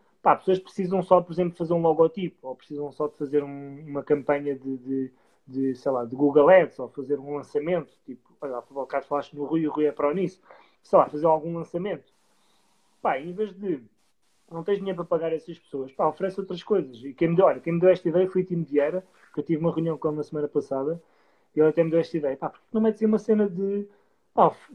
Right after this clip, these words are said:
do género, olha, ofereço-te uma garrafa de vinho do Porto se me fizeres um logotipo. Pá, e ele disse logo, e tenho a certeza que há pessoal dos Estados Unidos que vai adorar fazer isso, tipo, recebe uma garrafa de, de outro, ou sei lá, uma viagem de, de carro na tua cidade, quando for à tua cidade, e vens aqui e fazes um logotipo para o meu projeto.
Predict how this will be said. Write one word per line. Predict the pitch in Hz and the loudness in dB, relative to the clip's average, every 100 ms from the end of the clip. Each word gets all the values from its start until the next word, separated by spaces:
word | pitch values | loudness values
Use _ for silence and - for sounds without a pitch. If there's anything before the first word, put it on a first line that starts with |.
| - | -16
do | 165 175 | -12 0
género, | 196 160 | 0 2
olha, | 135 | -4
ofereço-te | 135 202 202 214 | -6 -4 -4 -2
uma | 202 | 0
garrafa | 208 202 208 | 2 0 -2
de | |
vinho | 185 190 | -6 -8
do | 180 | -4
Porto | 233 240 | -2 -2
se | 240 | -2
me | 214 | -6
fizeres | 214 202 185 | -2 -2 -2
um | 190 | 0
logotipo. | 180 170 165 123 _ _ _ _ _ _ _ | 0 0 -4 -10 _ _ _ _ _ _ _
Pá, | - 170 | 0 6
e | |
ele | 196 | 6
disse | 220 185 | 4 0
logo, | 240 220 | 2 2
e | 180 | 0
tenho | 226 240 | 0 0
a | |
certeza | 233 220 202 175 | 0 0 -2 -2
que | 202 | -2
há | 196 | 0
pessoal | 196 | 0
dos | 170 - | 0 0
Estados | 180 170 | -2 -2
Unidos | 170 165 - | -6 -8 -4
que | |
vai | 196 208 | 0 2
adorar | 208 208 | 2 -2
fazer | 208 185 185 | -2 -2 -2
isso, | 220 - | -2 -8
tipo, | 160 - | -12 -12
recebe | - 175 | -6 -6
uma | 175 175 | -2 -4
garrafa | 165 175 165 156 | -2 -4 -4 -8
de, | 170 | -14
de | 160 | -6
outro, | 175 170 - | -6 -6 -4
ou | 170 147 | -2 -2
sei | - 165 | -2 -2
lá, | |
uma | 135 156 | -2 -4
viagem | 147 180 175 180 180 - _ _ _ | 0 0 0 -6 -10 -14 _ _ _
de, | 156 156 | -16 -16
de | 147 - | -14 2
carro | 190 190 180 | 6 6 6
na | 185 | 2
tua | 185 | 2
cidade, | 185 180 190 180 | 2 8 8 6
quando | 185 170 | 0 -2
for | 180 | 0
à | 170 | 0
tua | 175 | -2
cidade, | 165 160 185 185 151 | -6 0 2 2 0
e | |
vens | 143 156 | -6 -8
aqui | 151 180 180 | -10 -8 -8
e | 156 | -6
fazes | 156 147 | -6 -6
um | 160 | -6
logotipo | 160 151 156 - | -4 -4 -6 -8
para | 151 | -10
o | |
meu | 147 | -12
projeto. | 147 156 - | -12 -6 -6